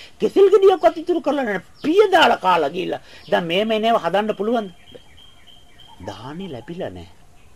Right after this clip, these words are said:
මං වගේ අනිත් හැමෝම බඩගින්න. ඒක ඇදුවා මොකද වෙන්නේ? අර චෝදනා බැනුම් එකක්වත් එන්නේ නැහැ. ඔක්කොම නිරෝධ වෙනවා. පැහැදිලිද?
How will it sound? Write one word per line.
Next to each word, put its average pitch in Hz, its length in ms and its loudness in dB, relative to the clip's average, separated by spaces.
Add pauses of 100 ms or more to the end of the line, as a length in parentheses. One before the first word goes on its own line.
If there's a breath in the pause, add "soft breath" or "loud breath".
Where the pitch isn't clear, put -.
(320 soft breath)
මං 95 260 -10
වගේ 151 300 -6
අනිත් 131 260 -10
හැමෝම 139 340 -10
බඩගින්න. 127 500 -6 (120)
ඒක 175 260 -6
ඇදුවා 170 300 -2
මොකද 135 240 -8
වෙන්නේ? 98 300 -8 (280 loud breath)
අර 113 180 -6 (380)
චෝදනා 175 580 0
බැනුම් 139 380 -4
එකක්වත් 269 520 -4
එන්නේ 185 180 -2
නැහැ. - 320 -8
ඔක්කොම 226 360 0
නිරෝධ 120 340 -6
වෙනවා. 73 300 -16 (600)
පැහැදිලිද? 101 480 -16